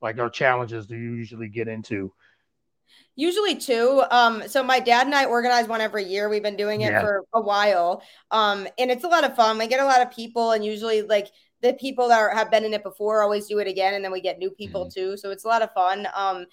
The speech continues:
Speaker 2: so, but you can fill out two in that league. Um,
Speaker 1: Yeah.
Speaker 2: so, like, you can fill out two brackets. So I, obviously I put different ones just to give my,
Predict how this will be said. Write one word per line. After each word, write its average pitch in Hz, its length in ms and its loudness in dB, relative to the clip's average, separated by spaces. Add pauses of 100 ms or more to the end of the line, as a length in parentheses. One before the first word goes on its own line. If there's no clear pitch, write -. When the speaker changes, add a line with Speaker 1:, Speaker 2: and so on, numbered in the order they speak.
(120)
Speaker 2:
so, 254 180 -2
but 247 120 -4
you 269 120 -2
can 269 200 -4
fill 285 140 4
out 247 240 6
two 254 240 -2
in 196 100 -2
that 190 240 -2
league. 170 260 -4 (240)
Um, 196 220 2
Speaker 1:
Yeah. - 220 8
Speaker 2:
so, 214 40 0
like, 208 240 0
you 233 160 -6
can 233 180 -4
fill 240 140 2
out 214 220 2
two 233 180 -10
brackets. 202 540 0
So 233 120 -2
I, 214 200 4 (200)
obviously 247 440 2
I 220 80 4
put 214 260 -2
different 208 320 -6
ones 185 440 -4 (300)
just 269 220 0
to 269 80 -4
give 220 160 -4
my, 214 240 0